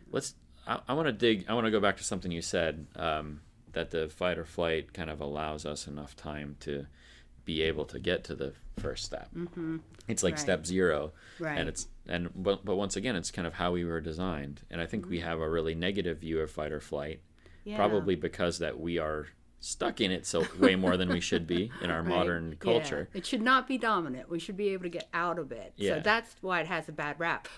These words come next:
Speaker 2: But it has a very real and useful function.
Speaker 1: Yeah. So talk a little bit more about that. Maybe not, I mean, in the context of death for sure, but
Speaker 2: Mm-hmm.
Speaker 1: in the context of, like, everyday life, like,
Speaker 2: Mm-hmm.
Speaker 1: how should fight or flight, why is it good? Why should we, why,
Speaker 2: Mm-hmm.
Speaker 1: why is it,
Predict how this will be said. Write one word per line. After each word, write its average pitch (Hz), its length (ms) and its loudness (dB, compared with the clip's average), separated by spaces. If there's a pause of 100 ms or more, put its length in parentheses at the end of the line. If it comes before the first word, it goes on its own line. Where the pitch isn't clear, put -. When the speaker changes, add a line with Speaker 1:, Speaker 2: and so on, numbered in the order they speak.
Speaker 2:
But 170 100 -4
it 190 40 0
has 220 180 -2
a 202 60 -2
very 185 240 0
real 190 440 2
and 170 140 -4
useful 160 300 -4
function. - 600 -10
Speaker 1:
Yeah. 82 300 2
So 113 160 2
talk 151 260 0
a 139 40 2
little 120 180 8
bit 90 100 6
more 101 180 4
about 92 220 4
that. 92 240 4
Maybe 82 220 -2
not, 92 220 -4 (580)
I 98 80 -4
mean, 98 140 0
in 101 100 0
the 95 40 -2
context 110 380 -2
of 85 100 -4
death 101 220 2
for 82 140 -6
sure, 101 260 4
but 80 200 0
Speaker 2:
Mm-hmm. 87 80 -6
Speaker 1:
in 92 80 -2
the 90 80 -2
context 90 420 -2
of, 82 100 -4
like, 80 220 -4
everyday 82 440 -2
life, 78 400 -4
like, 196 120 -6
Speaker 2:
Mm-hmm. 98 240 -10
Speaker 1:
how 107 180 2
should 104 220 -4
fight 90 160 2
or 85 100 0
flight, 85 320 0 (840)
why 90 120 -2
is 85 100 -4
it 78 80 -10
good? 82 240 2
Why 82 160 -2
should 82 200 -8
we, 76 160 -2
why, 85 240 -2
Speaker 2:
Mm-hmm. 90 100 -8
Speaker 1:
why 87 140 0
is - 100 -2
it, - 160 -10